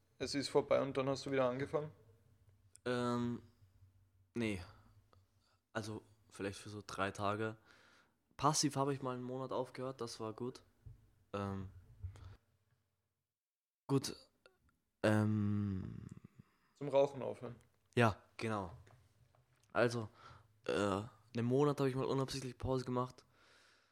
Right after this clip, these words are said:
Speaker 2: Wenn ich wenig Geld hab, dann mach
Speaker 1: Was,
Speaker 2: ich
Speaker 1: was heißt unabsichtlich Pause? Wie kann ich das verstehen?
Speaker 2: Ich war im Ausland und dann hab ich halt einfach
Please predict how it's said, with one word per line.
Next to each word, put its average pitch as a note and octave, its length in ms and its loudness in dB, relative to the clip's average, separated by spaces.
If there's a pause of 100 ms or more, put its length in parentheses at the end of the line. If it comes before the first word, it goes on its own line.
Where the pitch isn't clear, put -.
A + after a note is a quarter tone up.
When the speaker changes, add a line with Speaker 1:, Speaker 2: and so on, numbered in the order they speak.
(260)
Speaker 2:
Wenn A2+ 160 -6
ich - 180 -6
wenig A#2+ 280 2
Geld A#2+ 260 4
hab, A#2 100 0
dann A2+ 120 0
mach G#2+ 120 2
Speaker 1:
Was, C#3+ 180 2
Speaker 2:
ich A#2 100 -4
Speaker 1:
was C#3 160 4
heißt C#3+ 160 -2
unabsichtlich C#3+ 680 0
Pause? C#3 320 2
Wie D3 60 -4
kann C#3 160 0
ich B2+ 80 -2
das C3 160 -6
verstehen? C#3 360 -6 (160)
Speaker 2:
Ich G#2+ 200 -2
war A#2 140 6
im A2+ 100 2
Ausland C3+ 640 6
und A2+ 400 -4
dann F#2+ 220 -4
hab G2 120 0
ich F#2+ 100 -2
halt G#2 140 -2
einfach G2 440 -4